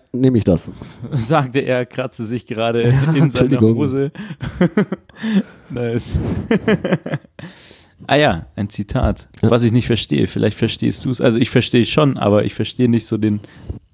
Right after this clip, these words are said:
Speaker 1: Den Sinn.
Speaker 2: Doch, ich verstehe auch irgendwie
Speaker 1: Ja,
Speaker 2: den
Speaker 1: ja,
Speaker 2: Sinn,
Speaker 1: komm,
Speaker 2: aber
Speaker 1: mal
Speaker 2: ich,
Speaker 1: raus,
Speaker 2: ich
Speaker 1: einfach raus.
Speaker 2: find's, glaub ich, lustig. Dann irgendwas, so ein, so ein,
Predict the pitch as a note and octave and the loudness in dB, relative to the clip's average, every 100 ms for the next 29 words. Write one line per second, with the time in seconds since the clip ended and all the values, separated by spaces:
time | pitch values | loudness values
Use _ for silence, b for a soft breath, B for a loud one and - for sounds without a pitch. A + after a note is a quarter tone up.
0 | - F2+ D2+ - - - F2+ D#2+ B B | -2 -2 -2 -6 0 2 2 0 B B
1 | B - - - A#3 F#3 D#3+ - A3 A3+ | B -6 -4 0 2 2 0 0 0 2
2 | G#3+ F3+ D#3 F3 G3 F#3+ G#3 - E3+ G3+ | 2 2 4 6 6 4 2 4 6 6
3 | G3+ F#3+ F3 D#3 C3 A2+ - B2+ A2+ A2 | 6 6 4 4 4 4 0 2 2 2
4 | A#2+ A#2+ - G#2 - B B B B - | 0 -2 -2 -8 -8 B B B B 0
5 | C3 C3 B2 _ G3 A#3 G3 F3 F#3+ F#3 | 2 2 0 _ 2 4 4 6 4 2
6 | - C#3+ B2+ D3 C#3+ C#3+ D3 C#3+ B B | -4 -2 0 2 4 2 0 -4 B B
7 | B B B2+ B2+ B2+ B2 B2 A#2+ A#2+ B1+ | B B 2 6 6 6 4 4 2 -2
8 | - - - B1 - | -6 -6 -6 -8 -8